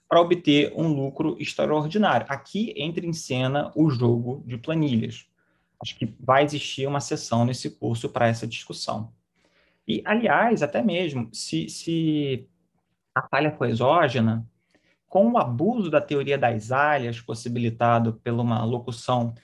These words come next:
um tanto abrangente no sessenta e cinco dois D,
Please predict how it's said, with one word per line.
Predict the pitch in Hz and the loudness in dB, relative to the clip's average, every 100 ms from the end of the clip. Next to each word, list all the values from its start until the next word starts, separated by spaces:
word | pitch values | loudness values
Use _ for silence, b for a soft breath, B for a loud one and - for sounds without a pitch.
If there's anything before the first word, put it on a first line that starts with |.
| b b | b b
um | 127 | -2
tanto | 120 160 180 | 0 0 0
abrangente | 156 143 117 110 131 151 143 120 - - - | 0 2 2 2 0 -2 -4 -8 -14 -14 -2
no | 123 | 0
sessenta | 123 120 | 2 2
e | |
cinco | 117 - 120 117 | 0 -2 -2 -2
dois | 113 120 110 101 | -2 2 2 0
D, | 151 143 160 | 0 0 0